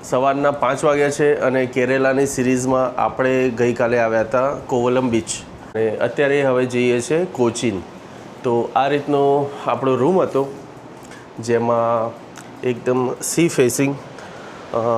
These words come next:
રૂમ આપણે રાખ્યો હતો અને આખી હોટલ જ સી ફેસિંગ જ છે, સમુદ્રના કિનારે આવેલી છે. આપ જોઈ શકો છો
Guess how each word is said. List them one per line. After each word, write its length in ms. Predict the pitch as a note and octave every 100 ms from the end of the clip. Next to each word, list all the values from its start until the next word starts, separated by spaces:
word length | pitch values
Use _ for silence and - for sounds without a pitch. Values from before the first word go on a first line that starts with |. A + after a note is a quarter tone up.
| A#2 A2+ - - - - - - - - C3
રૂમ 240 | C#3+ B2
આપણે 300 | A2 A#2 A#2 -
રાખ્યો 360 | A#2+ A2+ - B2+
હતો 140 | A#2+ - - - - - - - - - A#2
અને 140 | B2
આખી 280 | C3+ C3+ F#3
હોટલ 400 | D3 C3+ E3 E3+
જ 280 | D#3+ E3+ D#3+
સી 200 | D#3+ D3+
ફેસિંગ 420 | D3+ B2+ C#3 C3+
જ 80 | B2
છે, 160 | C#3 G3 - - - -
સમુદ્રના 560 | C#3 C3+ C#3 C#3 C#3
કિનારે 440 | B2+ B2 C3 C3+ B2+
આવેલી 260 | A2 A2+
છે. 420 | A#2 C#3 D3 -
આપ 160 | A#2+ A2
જોઈ 180 | B2 C3+
શકો 280 | B2+ G#2+ G#2
છો 180 | B2+